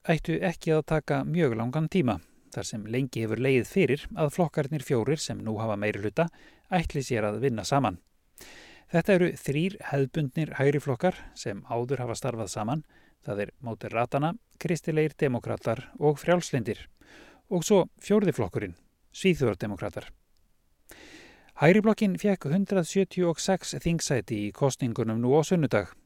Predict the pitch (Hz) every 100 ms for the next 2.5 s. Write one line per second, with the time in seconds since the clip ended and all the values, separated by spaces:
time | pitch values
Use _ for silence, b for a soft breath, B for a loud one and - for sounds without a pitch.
0 | _ - 110 123 110 107 - 143 175 226
1 | - 180 175 143 131 - 180 - 123 107
2 | 147 147 - 175